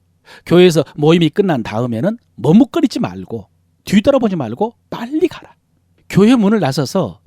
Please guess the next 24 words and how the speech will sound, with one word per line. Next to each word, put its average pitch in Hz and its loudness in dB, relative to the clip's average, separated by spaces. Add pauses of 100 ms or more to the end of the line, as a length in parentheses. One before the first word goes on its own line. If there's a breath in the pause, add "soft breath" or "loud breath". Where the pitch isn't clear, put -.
다른 254 0
곳에서 185 -2 (120)
모이지 175 0
마라. 101 -16 (840 loud breath)
만약에 156 2 (120)
위로회나 170 2
회식이 220 -6
필요하더라도 151 -6 (180)
다음에 175 -4
해라. 120 -16 (240)
이렇게 262 0
지도를 104 -8
했습니다. - -20 (1400 soft breath)
또 208 2
교회에 165 4
보면 123 -6 (440)
개인적으로 143 -4
기도하는 180 -2
분들이 147 -2
있습니다. - -14 (460)
주로 160 0 (260 soft breath)
권사님들이나 139 0
여자 123 -4
집사님들이죠. 107 -12